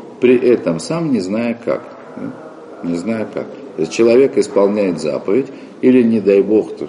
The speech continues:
сказать, совершает какое-то преступление, да? И тогда, значит, э, э, законы природы складываются так, что с ближайшей крыши падает сосулька точно перед ним, чтобы испугать.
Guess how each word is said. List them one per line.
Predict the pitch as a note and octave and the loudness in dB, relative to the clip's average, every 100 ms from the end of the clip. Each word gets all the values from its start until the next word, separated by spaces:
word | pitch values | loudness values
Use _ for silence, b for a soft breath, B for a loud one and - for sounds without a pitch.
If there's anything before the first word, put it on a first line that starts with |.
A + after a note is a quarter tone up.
| - | -8
сказать, | D2 C#2+ B1 C2 - - - - | -4 -2 -2 -4 -8 -14 -16 -14
совершает | - E2 E2+ E2+ - F#2 D2+ C#2 | -4 -2 -2 -2 -2 0 0 -2
какое-то | D#2 - F#2+ F2 | -8 -2 -2 -2
преступление, | D#2+ E2 - E2 - D2+ - D2+ B2 C3 - | -6 -6 -6 -8 -6 -6 -6 -4 -4 -4 -6
да? | D#3 D#3+ B B B | -6 -6 B B B
И | G2+ | -4
тогда, | G#2 C3 F3+ G#3+ | 0 2 2 2
значит, | F3 D3+ - A#2+ - - | 0 -2 -2 -4 -4 -12
э, | F#2+ F#2 E2 D#2 B B B B B _ - | -4 -2 -2 -4 B B B B B _ -18
э, | - - - D#2 E2 | -14 -14 -14 -16 -8
законы | E2+ A2 - C#3 A#2 | 0 0 4 4 4
природы | G#2+ A2 A#2+ C3 G2+ F#2+ | 0 2 4 4 4 2
складываются | - A2+ A2+ G#2 G#2+ G#2+ G#2+ A2+ | 2 2 2 2 2 2 2 -2
так, | - F3 F3 | 2 0 0
что | - G#2+ G#2 G2 F2 | -4 0 2 2 0
с | D#2+ | -2
ближайшей | E2+ G#2 A#2 - - G2 | -2 0 2 2 2 -2
крыши | C#3 D3 G2 | 0 0 -2
падает | F2+ G#2 F#2+ F#2+ F2+ | 0 0 2 0 0
сосулька | G2+ F#2 - C#3 - E2 C2+ - B B B B - - - - | -4 -2 0 0 0 -2 -2 -10 B B B B -20 -20 -20 -2
точно | B2 A#2 G2+ | 0 0 -4
перед | F2 F#2 E2+ - | -4 -2 -4 -6
ним, | - - | -12 -14
чтобы | - - G2 | -8 -4 -2
испугать. | C#3+ - A#2 C2+ - | -4 -6 -6 -6 -10